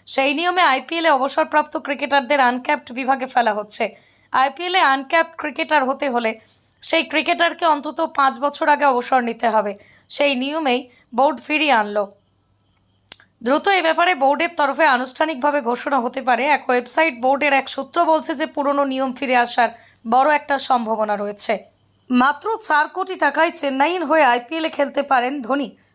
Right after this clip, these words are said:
কারণ বোর্ডের সম্ভাব্য নিয়ম। মহেন্দ্র সিং ধোনি কি পরের বছর আইপিএলে আনক্যাপড ক্রিকেটার হিসেবে খেলবেন? চেন্নাই কি মাত্র চার কোটি টাকায় ধরে রাখতে পারবে তাদের প্রিয় ক্রিকেটারকে?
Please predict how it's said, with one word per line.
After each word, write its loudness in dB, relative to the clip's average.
কারণ -2
বোর্ডের -2
সম্ভাব্য 0
নিয়ম। 0
মহেন্দ্র -2
সিং -4
ধোনি -2
কি -6
পরের 0
বছর 0
আইপিএলে 0
আনক্যাপড 0
ক্রিকেটার -2
হিসেবে -2
খেলবেন? -2
চেন্নাই 2
কি -4
মাত্র 0
চার 0
কোটি -6
টাকায় 0
ধরে 0
রাখতে 0
পারবে 2
তাদের -2
প্রিয় -6
ক্রিকেটারকে? -2